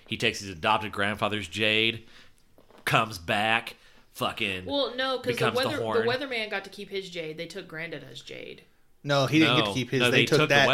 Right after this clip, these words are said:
Speaker 1: weatherman's jade
Speaker 3: before.
Speaker 1: and the
Speaker 2: Granddad.
Speaker 1: granddad gave
Speaker 2: Granddad had jade. Okay.
Speaker 1: Yeah,
Speaker 3: Mm-hmm.
Speaker 1: they
Speaker 2: Okay.
Speaker 3: They had been reducing it, I think, at that
Speaker 2: Yeah,
Speaker 3: point.
Speaker 2: but
Speaker 1: Yeah.
Speaker 2: I knew they were, I
Speaker 3: Or
Speaker 2: knew
Speaker 3: was
Speaker 2: they
Speaker 3: it
Speaker 2: were
Speaker 1: Yeah, yeah,
Speaker 2: pulling
Speaker 1: they,
Speaker 2: it back,
Speaker 1: they'd
Speaker 2: yeah.
Speaker 1: taken some,
Speaker 3: I couldn't
Speaker 1: I think.
Speaker 3: remember if they had,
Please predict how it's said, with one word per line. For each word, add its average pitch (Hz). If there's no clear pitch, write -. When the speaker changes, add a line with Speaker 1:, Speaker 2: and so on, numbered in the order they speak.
Speaker 1:
weatherman's 101
jade 98
Speaker 3:
before. 123
Speaker 1:
and 117
the -
Speaker 2:
Granddad. 120
Speaker 1:
granddad 104
gave 98
Speaker 2:
Granddad 202
had 151
jade. -
Okay. 110
Speaker 1:
Yeah, 104
Speaker 3:
Mm-hmm. 123
Speaker 1:
they 110
Speaker 2:
Okay. 107
Speaker 3:
They 160
had 175
been 185
reducing 143
it, 107
I -
think, 120
at -
that 107
Speaker 2:
Yeah, 175
Speaker 3:
point. 160
Speaker 2:
but -
Speaker 1:
Yeah. 185
Speaker 2:
I 202
knew 214
they 202
were, 180
I -
Speaker 3:
Or 123
Speaker 2:
knew 127
Speaker 3:
was 127
Speaker 2:
they 135
Speaker 3:
it 143
Speaker 2:
were 165
Speaker 1:
Yeah, 135
yeah, 127
Speaker 2:
pulling 151
Speaker 1:
they, 156
Speaker 2:
it -
back, 139
Speaker 1:
they'd 147
Speaker 2:
yeah. 147
Speaker 1:
taken 151
some, 92
Speaker 3:
I -
couldn't 196
Speaker 1:
I -
think. 170
Speaker 3:
remember 160
if -
they 139
had, 127